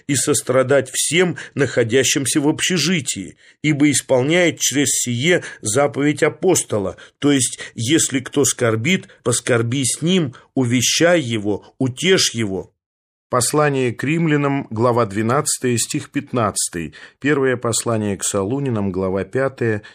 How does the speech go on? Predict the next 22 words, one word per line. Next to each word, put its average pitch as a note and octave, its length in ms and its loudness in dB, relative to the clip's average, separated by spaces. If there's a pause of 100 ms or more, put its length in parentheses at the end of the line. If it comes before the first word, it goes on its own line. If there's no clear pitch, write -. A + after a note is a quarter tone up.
стихи A#2+ 640 -4 (180)
одиннадцатый, A#2 1000 -4
четырнадцатый. - 880 -6 (1120)
В - 100 -6
сём-то G#3 500 2
и F3+ 260 -2
состоит D#3 760 2
сострадание. A2 1200 0 (320)
Сострадать D3 760 2
же B2 140 0
больным D3 600 2
и C#3+ 200 -2
помогать C3 680 2
им B2+ 160 0
врачеваниями — A2+ 1200 0 (140)
доброе B2+ 580 2
дело. F2 580 -6 (400)
Если D3+ 420 0
врач, D#3+ 480 2
пекущийся C3 840 0
о G#2+ 60 4
больном, A#2+ 580 2